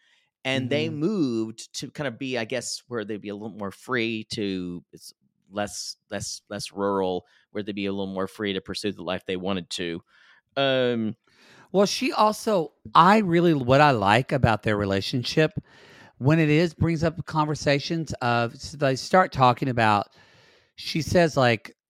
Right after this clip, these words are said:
Speaker 2: he brings up, like, telling the kids that I'm trans, and she said, "Well, Sarah, my daughter, already knows. She looked on your Instagram with
Speaker 1: Sarah,
Speaker 2: me
Speaker 1: mm-hmm.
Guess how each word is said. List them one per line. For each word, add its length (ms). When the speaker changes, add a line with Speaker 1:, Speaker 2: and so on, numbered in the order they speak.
Speaker 2:
he 400
brings 340
up, 200
like, 180
telling 320
the 80
kids 300
that 100
I'm 180
trans, 580
and 100
she 120
said, 260
"Well, 180
Sarah, 400
my 160
daughter, 400
already 260
knows. 220
She 240
looked 240
on 100
your 120
Instagram 760
with 180
Speaker 1:
Sarah, 140
Speaker 2:
me 280
Speaker 1:
mm-hmm. 140